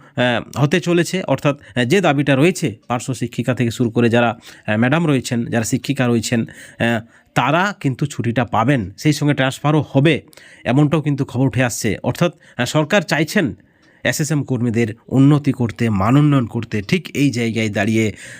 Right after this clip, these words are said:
যদি মান উন্নয়ন করতে হয় রাজ্য সরকারকে, সর্বপ্রথম ভাতা বৃদ্ধির ঘোষণা করতে হবে। এবং সেদিকেই এগোচ্ছে রাজ্য সরকার।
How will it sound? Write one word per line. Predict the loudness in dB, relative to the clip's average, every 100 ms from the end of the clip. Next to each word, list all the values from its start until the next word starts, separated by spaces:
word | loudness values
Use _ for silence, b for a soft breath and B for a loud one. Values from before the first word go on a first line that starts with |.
| B
যদি | 2 4
মান | 4 2 2
উন্নয়ন | 0 -2
করতে | -4 -4 -4 0
হয় | 2
রাজ্য | 2 0 -6
সরকারকে, | -8 -8 -8 -6 -4
সর্বপ্রথম | 0 2 2 2 0 0 -6 -6 b b -6
ভাতা | -2 -2
বৃদ্ধির | -2 -6 -8 -6
ঘোষণা | -6 -4 -6
করতে | -6 -10 -10 -12
হবে। | -10 -12 -14 B B B
এবং | 0 2 0 -4 b -6
সেদিকেই | 0 0 2 0 -2 -4
এগোচ্ছে | 0 0 0 0
রাজ্য | 0 0 -4
সরকার। | -4 -4 -2 -2